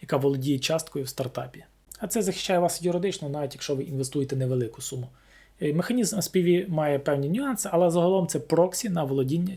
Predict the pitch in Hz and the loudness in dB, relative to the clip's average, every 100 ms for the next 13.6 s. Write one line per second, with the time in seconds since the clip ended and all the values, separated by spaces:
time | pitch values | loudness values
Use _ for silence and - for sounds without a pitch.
0 | - - 143 - - - 127 135 123 120 | -8 -6 -6 -6 -10 -8 -4 -2 -2 -6
1 | - 127 - - - - - - _ - | -10 -10 -12 -14 -18 -20 -20 -20 _ -2
2 | 233 220 165 160 135 123 117 139 - 185 | 2 2 2 2 2 0 -2 -6 -6 0
3 | 170 175 - 180 147 135 - - 226 220 | 2 2 2 0 0 -2 -4 -4 -4 -4
4 | 185 160 - - 180 - 226 180 - 165 | -4 -4 -4 -6 -6 -4 -4 -4 -8 -6
5 | 202 190 - - - - - - - 127 | -4 -4 -8 -16 -14 -10 -8 -8 -12 -14
6 | 117 - - _ _ - 208 294 285 208 | -12 -14 -18 _ _ -10 -2 0 0 -2
7 | 165 160 - 151 254 - 147 156 170 160 | 0 0 0 -2 0 -2 0 2 2 0
8 | 143 135 135 123 131 131 131 139 139 - | 0 0 0 -2 -8 -8 -8 -4 -4 -2
9 | 147 131 127 127 190 202 - 123 143 - | 0 2 2 0 0 -2 -2 -4 -6 -6
10 | 147 - - 139 - 170 185 156 143 151 | -8 -8 -14 -12 -2 2 2 0 0 0
11 | 135 131 120 127 196 240 175 185 165 156 | 0 -2 -2 -2 -2 -2 0 0 0 -2
12 | - 196 165 170 156 147 143 156 151 135 | -4 -8 -2 0 2 2 4 2 0 -8
13 | 135 135 - 196 175 | -8 -6 -4 -4 -6